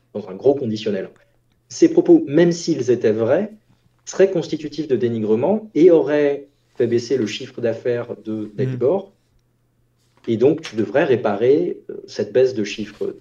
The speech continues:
Speaker 1: d'affaires à cause de ton comportement fautif.
Speaker 2: C'est ça.
Speaker 1: C'est vrai que j'en, j'en, j'en, j'en ai pas parlé. Le dénigrement, c'est pas, <clears throat> c'est pas une incrimination. Alors, c'est pas un délit pénal du tout, mais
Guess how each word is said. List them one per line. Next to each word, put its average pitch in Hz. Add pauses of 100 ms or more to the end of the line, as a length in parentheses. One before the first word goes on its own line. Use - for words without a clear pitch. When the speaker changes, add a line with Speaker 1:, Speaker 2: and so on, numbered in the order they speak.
(340)
Speaker 1:
d'affaires 147
à 113
cause 156
de 131
ton 110
comportement 107
fautif. 120 (340)
Speaker 2:
C'est 113
ça. 101 (420)
Speaker 1:
C'est -
vrai 156
que 160
j'en, 151
j'en, 123
j'en, 120
j'en 113
ai 117
pas 131
parlé. 160
Le 120
dénigrement, 123
c'est -
pas, 156 (420)
<clears throat> -
c'est -
pas 156
une 165
incrimination. 139
Alors, 101
c'est -
pas 127
un 117
délit 110
pénal 113
du 113
tout, 113
mais 107